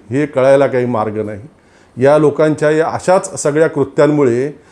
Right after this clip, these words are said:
हे लोक चुकीची कामं करताना, धर्मांध कृत्य करताना, निरपराध लोकांचं लिंचिंग करताना, त्यांच्या हत्या करताना, कारण नसताना आपल्या नावाचा जय जयकार करून आपल्याला बदनाम करतात.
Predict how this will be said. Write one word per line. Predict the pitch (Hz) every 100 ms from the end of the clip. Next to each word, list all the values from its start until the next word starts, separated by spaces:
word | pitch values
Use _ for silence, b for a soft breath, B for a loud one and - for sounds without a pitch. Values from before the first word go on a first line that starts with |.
| b
हे | - 127 165 180
लोक | 165 165
चुकीची | 170 190 185 143 190 180
कामं | 214 180 170
करताना, | 151 131 117 139 117 127
धर्मांध | 110 123 156 196
कृत्य | 175 165 - 156
करताना, | 139 131 147 123 123
निरपराध | 139 135 151 151 170 170
लोकांचं | 170 160 165 165 151
लिंचिंग | 143 143 196 214
करताना, | 156 123 143 127 117 131 B B -
त्यांच्या | 147 - 165
हत्या | 120 - 214
करताना, | 214 147 131 135 127 127 147 B B -
कारण | 135 156 220
नसताना | 208 170 - 180 180
आपल्या | 160 175 170
नावाचा | 156 160 165 185
जय | 139 139 139
जयकार | 175 175 180 170
करून | 170 170 175
आपल्याला | 143 165 170 160
बदनाम | 135 117 175 185
करतात. | 156 135 135 127